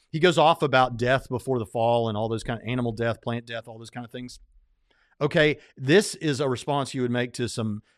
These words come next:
uh, very, um, very serious young earth creationists who think that there was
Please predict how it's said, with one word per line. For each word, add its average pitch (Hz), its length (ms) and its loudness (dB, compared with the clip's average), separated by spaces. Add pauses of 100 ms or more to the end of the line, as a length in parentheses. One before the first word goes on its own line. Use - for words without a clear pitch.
(140)
uh, 113 180 -2
very, 120 540 2 (440)
um, 104 460 -6 (220)
very 120 320 -2
serious 147 560 0
young 135 260 -2
earth 131 180 -2
creationists 123 640 -4
who 117 100 -4
think 131 240 -4
that 113 120 -4
there 120 140 -4
was 113 220 -4